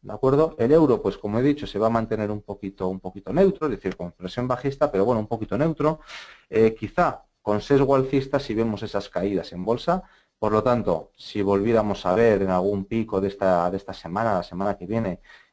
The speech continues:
eh, de alguna caída, si volviéramos a ver a un pico en esta zona, creo que es una oportunidad magnífica para entrar cortos en eurodólar, ¿vale? Y luego, para una visión de más cortito plazo, ¿vale? Pues bueno, pues de nuevo, es que la mecha que nos ha dejado hace un par de horas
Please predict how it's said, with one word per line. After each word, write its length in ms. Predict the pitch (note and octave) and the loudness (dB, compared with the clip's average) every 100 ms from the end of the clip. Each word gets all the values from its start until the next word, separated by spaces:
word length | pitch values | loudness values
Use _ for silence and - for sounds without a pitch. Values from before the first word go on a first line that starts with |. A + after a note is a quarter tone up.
| - | -4
eh, 300 | F#2 F#2+ F#2 | 0 2 2
de 80 | F2+ | 0
alguna 360 | F2+ A2 G#2+ | 0 0 -2
caída, 360 | - F#2 C3+ G#2 | -2 0 2 2
si 140 | - | 0
volviéramos 420 | F2+ F#2 A2 A2+ A2 | -4 0 2 0 0
a 60 | |
ver 100 | G#2 | 0
a 60 | G2+ | 0
un 100 | F#2+ | -2
pico 240 | G#2+ G2+ | -6 -6
en 60 | G2+ | -8
esta 180 | - F#2 | -6 -8
zona, 280 | G#2 G#2+ | -4 -4
creo 280 | G2+ G2 G#2 | -4 -2 -4
que 80 | G#2 | -4
es 100 | G2 | -10
una 120 | G2 | -6
oportunidad 600 | F#2+ F#2+ - F#2 F#2 F#2+ | -6 -8 -14 -8 -4 -4
magnífica 600 | F#2 F2+ F#2+ - G2 G2 - _ _ _ | -4 -8 -8 -8 -6 -6 -8 _ _ _
para 180 | F#2+ F#2 | 0 0
entrar 340 | F2+ A2 F#2 | 2 0 0
cortos 380 | - F#2+ - F2+ | -2 -6 -6 -10
en 80 | D#2+ | -12
eurodólar, 460 | D#2 D2 D2 - _ _ | -12 -14 -20 -20 _ _
¿vale? 360 | F#2 G2 A2 - _ | -12 -8 -8 -10 _
Y 120 | F2+ | -6
luego, 400 | G#2+ G2 D#2 - _ _ | -2 -2 -2 -10 _ _
para 180 | F2+ F#2+ | -4 -2
una 160 | G2+ F#2+ | 0 -2
visión 360 | F#2 - F#2+ | -2 -6 -6
de 120 | E2+ | -4
más 200 | F2+ F#2 | -2 -4
cortito 440 | - F#2 - - G2 | -4 -10 -10 -8 -4
plazo, 500 | B2+ B2 C3 C3+ - _ _ - _ _ _ _ _ | 0 0 0 -2 -6 _ _ -20 _ _ _ _ _
¿vale? 280 | F#2+ G#2+ G#2+ | -2 0 0
Pues 160 | F2 F2 | -4 -6
bueno, 280 | F2 D#2+ _ _ | -8 -8 _ _
pues 160 | - F2 | -16 -6
de 120 | F2+ | -6
nuevo, 280 | F#2+ G#2 F#2 | -2 -2 -2
es 100 | F#2+ | -4
que 140 | - | -2
la 120 | G2 F#2+ | -2 0
mecha 420 | A2+ A2 - G2 | -2 -2 -2 -2
que 80 | G#2 | -4
nos 180 | G2 | -2
ha 80 | G#2 | 0
dejado 460 | G2 G2 G#2+ F#2+ F#2 | 0 0 0 2 2
hace 160 | F#2 | 0
un 80 | F#2+ | -6
par 180 | F#2 F#2+ | -4 -4
de 140 | F#2 | 0
horas 360 | G#2+ F#2+ E2 - | 0 0 -2 -8